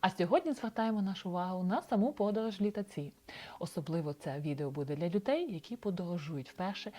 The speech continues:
і взагалі не знають, що очікувати від подорожі літаком. Так, для людей, які бояться це робити, давайте звернемо свою увагу на статистику.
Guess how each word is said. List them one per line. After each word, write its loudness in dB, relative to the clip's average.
і 8
взагалі 10
не 6
знають, 4
що 2
очікувати 0
від 0
подорожі -4
літаком. -6
Так, 6
для 8
людей, 10
які 4
бояться 10
це 0
робити, 4
давайте -2
звернемо 0
свою 0
увагу 2
на 0
статистику. -2